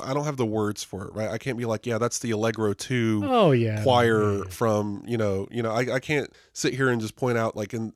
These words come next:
Speaker 1: they have so many strings in there. It's great. Like, I, I, you know, I'm not gonna have that kind of conversation, but I do enjoy a lot of good, um,
Speaker 2: Yeah,
Speaker 1: I like
Speaker 2: yeah.
Speaker 1: very bombastic pieces, uh, with the, the, like, I, I,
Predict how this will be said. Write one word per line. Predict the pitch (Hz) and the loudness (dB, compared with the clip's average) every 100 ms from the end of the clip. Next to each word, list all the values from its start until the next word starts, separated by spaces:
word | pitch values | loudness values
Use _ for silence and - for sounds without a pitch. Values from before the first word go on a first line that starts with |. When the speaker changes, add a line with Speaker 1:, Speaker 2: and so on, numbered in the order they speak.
| - | -10
Speaker 1:
they | 120 | -4
have | 135 135 | -2 0
so | 190 | 2
many | 185 | 2
strings | - - 180 165 127 | 2 2 4 4 2
in | 104 | -2
there. | 95 92 | -2 -6
It's | 95 | -8
great. | - 160 107 - | 0 0 0 -2
Like, | 107 120 | -4 -2
I, | 117 | -2
I, | 117 120 117 | -2 -4 -6
you | 127 | -4
know, | 117 | -2
I'm | 123 | 0
not | 143 | -2
gonna | 135 | -2
have | 127 117 | -4 -4
that | 104 | -4
kind | 117 | -6
of | 101 | -6
conversation, | 98 95 - 110 107 98 | -6 -6 -6 -6 -6 -4
but | 104 | -4
I | |
do | 113 139 139 | 0 2 2
enjoy | 113 117 110 104 - _ | 0 0 0 -2 -10 _
a | 117 | -2
lot | 117 110 | 2 2
of | 101 | 0
good, | 117 110 104 101 | 0 0 0 -2
um, | 104 101 95 95 | -6 -6 -6 -2
Speaker 2:
Yeah, | 135 226 214 170 | 0 0 -2 -2
Speaker 1:
I | |
like | 147 | -2
Speaker 2:
yeah. | 139 | 2
Speaker 1:
very | 139 113 | 2 0
bombastic | 98 110 98 101 - - 123 - - - | -2 -6 -6 -8 -10 -10 -12 -14 -14 -10
pieces, | 135 - 107 98 104 | -6 -4 -4 -4 -4
uh, | 101 | -4
with | 98 - | -4 -6
the, | 98 98 | -8 -8
the, | 107 101 - | -8 -10 -8
like, | 110 107 | -8 -6
I, | 113 - | -8 -2
I, | 127 | 0